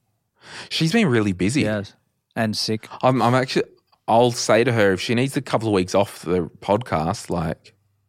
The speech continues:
Speaker 2: What are you gonna jump on?
Speaker 1: Or do you wanna talk?
Speaker 2: You gonna
Speaker 1: Sorry?
Speaker 2: jump on? <laughs>
Speaker 1: <laughs> No, I don't wanna bloody do it.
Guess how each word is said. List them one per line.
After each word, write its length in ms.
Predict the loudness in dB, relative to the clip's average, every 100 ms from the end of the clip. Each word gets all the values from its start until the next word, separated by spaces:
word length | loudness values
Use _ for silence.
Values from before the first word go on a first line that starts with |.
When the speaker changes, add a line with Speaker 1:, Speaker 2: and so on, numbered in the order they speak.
| _ _ _
Speaker 2:
What 80 | -8
are 40 | -6
you 60 |
gonna 80 | -4
jump 240 | -4 -4
on? 160 | -4 -2
Speaker 1:
Or 80 | 0
do 60 |
you 60 | 2
wanna 160 | 2 0
talk? 300 | -2 -4 -4 _ -14
Speaker 2:
You 100 | -6
gonna 60 | 0
Speaker 1:
Sorry? 280 | 4 4 4
Speaker 2:
jump 200 | 0 -2
on? 120 | -8 -12 -20 -20 -20 -20 _ _ _ _ -18 -12
<laughs> 380 | -8 -4 -2
Speaker 1:
<laughs> 0 |
No, 120 | 0 2
I 200 | 2 4
don't 140 | 4 2
wanna 120 | 0
bloody 300 | 2 2 2
do 140 | 0
it. 80 | -2